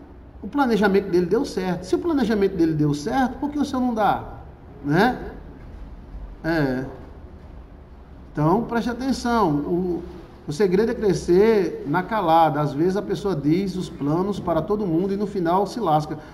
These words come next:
"Ah, Manu, é exatamente isso. Nós falamos muito e agimos pouco. Chegou a hora da gente agir mais do que falar."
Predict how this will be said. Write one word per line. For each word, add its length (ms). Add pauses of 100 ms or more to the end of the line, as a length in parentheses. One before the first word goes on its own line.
(260)
"Ah, 160
Manu, 760
é 140
exatamente 680
isso. 480 (240)
Nós 200
falamos 460
muito 380
e 80
agimos 380
pouco. 480 (260)
Chegou 260
a 60
hora 160
da 80
gente 180
agir 640
mais 280
do 80
que 120
falar." 680